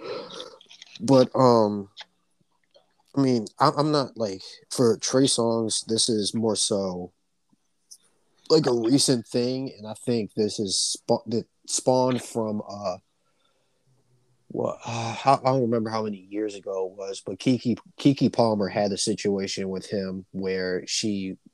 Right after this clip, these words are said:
was, like, in, in a, a, uh, threatening situation where he was recording her without her wanting to be recorded or whatever. Um, that, and that, when she first came out and told that story, that wasn't really received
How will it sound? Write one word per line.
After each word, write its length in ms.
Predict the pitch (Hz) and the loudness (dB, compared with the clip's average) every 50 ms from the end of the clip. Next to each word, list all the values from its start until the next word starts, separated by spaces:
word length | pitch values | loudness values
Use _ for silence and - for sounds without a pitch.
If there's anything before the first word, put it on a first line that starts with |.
| - | -12
was, 280 | 101 98 98 101 98 - | -8 -8 -6 -6 -6 -4
like, 200 | 107 98 - - | -6 -6 -6 -6
in, 160 | 95 90 - - - | -6 -6 -8 -10 -10
in 120 | - 107 104 | -8 -8 -6
a, 220 | 92 98 98 - - | -6 -8 -10 -10 -8
a, 220 | 101 98 95 95 - | -6 -6 -6 -6 -8
uh, 340 | 101 95 90 - - 92 101 - _ _ _ _ _ _ _ _ _ _ _ - - | -8 -6 -6 -6 -6 -6 -8 -12 _ _ _ _ _ _ _ _ _ _ _ -12 -4
threatening 400 | - 104 117 - 104 107 101 95 | 0 2 2 2 0 -2 -2 -2
situation 760 | - - 107 90 - 98 95 104 101 95 - - 101 95 92 | -2 -4 -4 -4 -2 -2 0 0 0 -2 -2 -4 -4 -4 -2
where 220 | 92 90 90 90 | -2 -2 -4 -4
he 200 | 87 90 110 98 | -4 -4 -2 -2
was 260 | 95 92 90 - - - 101 | -2 -4 -4 -6 -8 -6 -8
recording 540 | 101 92 - - 113 104 101 95 95 92 87 | -10 -10 -4 -2 0 0 0 0 -2 -4 -4
her 220 | - 98 95 92 | -4 -4 -2 -2
without 500 | 92 92 90 - 107 98 92 92 90 - _ _ _ - - | -2 -4 -4 -2 -2 -2 0 -2 -4 -6 _ _ _ -8 -2
her 120 | - 107 | -2 0
wanting 300 | 92 101 98 95 98 98 | 0 0 -2 -4 -6 -6
to 60 | 95 | -6
be 140 | 87 95 90 | -6 -4 -6
recorded 560 | 92 90 - - - 101 101 98 98 95 - - | -6 -8 -6 -4 -2 -2 0 0 -2 -4 -6 -8
or 100 | - 104 98 | -6 -4 -4
whatever. 440 | 92 98 98 95 95 98 101 - _ - - - - - - - - - | -2 -2 -2 -4 -4 -4 -6 -6 _ -16 -20 -20 -20 -20 -20 -20 -4 2
Um, 540 | 120 117 110 107 107 104 104 101 98 101 87 - _ _ _ _ _ _ _ _ _ _ _ _ _ _ _ _ _ _ _ - - _ _ _ - | 4 6 6 6 6 4 2 0 -2 -6 -10 -14 _ _ _ _ _ _ _ _ _ _ _ _ _ _ _ _ _ _ _ -20 -20 _ _ _ -2
that, 200 | 127 135 139 - 139 | 0 2 2 2 0
and 140 | 131 120 | -2 -2
that, 240 | 131 143 160 - - _ _ _ _ _ _ - | -2 -2 -2 -4 -6 _ _ _ _ _ _ -8
when 200 | 123 123 117 104 | -4 -2 -2 -2
she 260 | - - 143 160 151 | 0 2 2 2 2
first 340 | - - 139 131 113 - - | 2 0 0 2 2 0 -2
came 240 | - 117 107 107 | -2 -2 0 0
out 220 | 110 110 113 101 107 | 0 0 0 -2 -4
and 120 | 104 92 | -8 -8
told 240 | - 107 101 101 90 | -4 -4 -4 -2 -2
that 180 | 101 101 98 - | -4 -6 -6 -4
story, 300 | - 113 104 104 104 98 | -2 -2 0 0 0 2
that 160 | 104 104 101 | 0 0 0
wasn't 360 | 104 107 95 110 104 95 - - - | 0 -2 -2 -4 -4 -6 -8 -8 -4
really 220 | 107 113 104 98 | -2 -2 -2 -2
received 760 | 92 95 - - - - 101 104 104 104 104 101 - - - | -2 -4 -4 -4 -2 -2 0 0 0 0 0 -2 -2 -6 -12